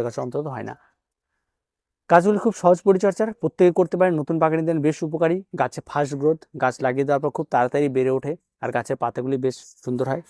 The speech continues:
মাঝে মাঝে কাটাই ছাঁটাই করতে হবে, এরকম পুরনো পাতা থাকলে নিচের দিক থেকে একটু কেটে ছেটে গাছের ব্যালেন্সটাকে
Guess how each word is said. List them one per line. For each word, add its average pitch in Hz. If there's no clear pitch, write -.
মাঝে 135
মাঝে 175
কাটাই 156
ছাঁটাই 160
করতে 160
হবে, 160
এরকম 147
পুরনো 143
পাতা 131
থাকলে 135
নিচের 131
দিক 127
থেকে 131
একটু 123
কেটে 120
ছেটে 127
গাছের 117
ব্যালেন্সটাকে 117